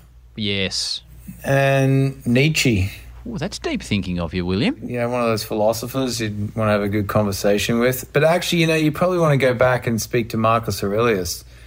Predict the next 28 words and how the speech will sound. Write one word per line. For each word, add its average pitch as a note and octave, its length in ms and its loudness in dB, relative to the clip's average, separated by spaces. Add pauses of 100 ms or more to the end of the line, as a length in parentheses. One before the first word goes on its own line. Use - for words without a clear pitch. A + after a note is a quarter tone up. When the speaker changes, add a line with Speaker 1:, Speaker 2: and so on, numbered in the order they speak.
(400)
Speaker 2:
from, G#2+ 480 2
you G#2+ 80 0
know, G2+ 100 2
the, G2+ 380 -2
uh, - 60 0
you G#2+ 160 0
know, G2+ 200 4
from F#2+ 480 2 (800)
back G2+ 240 2
in G2+ 60 0
the G2 80 0
Roman G2 360 2
Empire. A2+ 560 2
Speaker 1:
Ancient D3 320 -2
Rome. E3+ 420 2
Speaker 2:
Ancient A#2 340 -4
Rome, A2+ 360 0
yeah. A2+ 400 0
That C3 260 2
would A2+ 100 -2
also A#2 400 -2
be G2 140 -2
very F#2 280 0
interesting. F#2+ 440 -2
You G2+ 120 0
wanna A2 180 0
kind G2+ 260 2
of, F#2 220 -2